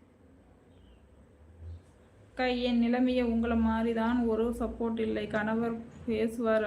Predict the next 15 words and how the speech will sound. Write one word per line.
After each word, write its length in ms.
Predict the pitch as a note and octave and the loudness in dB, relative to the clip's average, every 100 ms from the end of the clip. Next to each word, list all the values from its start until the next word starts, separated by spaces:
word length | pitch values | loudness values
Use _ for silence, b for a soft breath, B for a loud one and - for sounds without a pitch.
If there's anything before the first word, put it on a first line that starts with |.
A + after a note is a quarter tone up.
| G3 | 0
அவ்வளோதான். 460 | G3+ G#3 G#3 G#3+ G#3+ G#3 | -2 -4 -2 -4 -2 -4
எனக்கு 240 | G#3+ G#3+ A3 | -4 -2 -2
வளகாப்பு 440 | G3+ A3 A#3+ A3+ A3+ | 0 0 0 -2 -2
இல்லை. 180 | G#3+ G#3 G3+ | -4 -4 -2
அஞ்சு 280 | G#3 A3 A3+ A3 | 0 2 4 2
மாசம் 340 | A3 A#3 A3 | 0 -2 -2
வளையல் 360 | G#3 G#3+ A3 A3 | -2 0 0 -2
மட்டும் 320 | G#3 A3+ A#3 B3 B3 B B B B C4 | -4 0 2 2 0 B B B B 2
நாத்தனா 420 | A#3 A3 A#3 A#3 A#3 A3+ | 4 4 2 2 4 4
வந்து 200 | A3 A3+ A3+ | 4 4 2
போட்டுச்சு. 460 | A3 A3 A3 A#3 A3 - - - - - - - - - - - - - - - - - - - - - - - - - | 0 0 -2 2 2 2 -8 -12 -20 -20 -20 -20 -20 -18 -16 -16 -16 -18 -16 -16 -18 -20 -20 -20 -20 -20 -20 -20 -20 -4
சொல்லவும் 520 | A#3 A3+ A#3 A#3 A#3+ A#3 | 2 4 4 2 2 2
எனக்கு 240 | A3 A3 A#3 | 2 2 2
அழுக 280 | A3 A3+ B3 A3 | 2 2 2 2
வருது. 300 | A3 G#3 G3+ | 2 0 -2